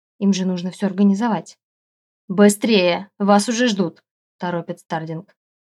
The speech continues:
Я впиваюсь пальцами в борта раковины. Не оторвать меня от нее, не хочу идти. Но сколько я смогу тут протянуть, даже если запру дверь? Давай, Белла,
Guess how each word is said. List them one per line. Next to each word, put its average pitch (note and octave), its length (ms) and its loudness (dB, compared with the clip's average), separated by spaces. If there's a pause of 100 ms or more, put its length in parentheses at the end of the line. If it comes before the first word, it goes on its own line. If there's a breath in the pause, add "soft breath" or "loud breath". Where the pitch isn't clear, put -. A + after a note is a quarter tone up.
Я A3+ 200 -2
впиваюсь G3 440 -4
пальцами F#3+ 440 -6
в E3+ 40 -16
борта F3 320 -8
раковины. F3 500 -8 (640)
Не G#3 140 4
оторвать G#3+ 420 0
меня E3+ 220 -10
от - 140 -18
нее, F3+ 240 -14
не G3 180 0
хочу G#3 340 -4
идти. G3 400 -12 (480)
Но G#3+ 100 -4
сколько A3 340 -4
я E3 100 -8
смогу E3+ 320 -10
тут F3 160 -12
протянуть, F#3+ 580 -8
даже F#3+ 260 -4
если F#3+ 260 -4
запру F#3+ 300 -6
дверь? F#3 340 -6 (600)
Давай, A3 380 -2
Белла, E3 440 -12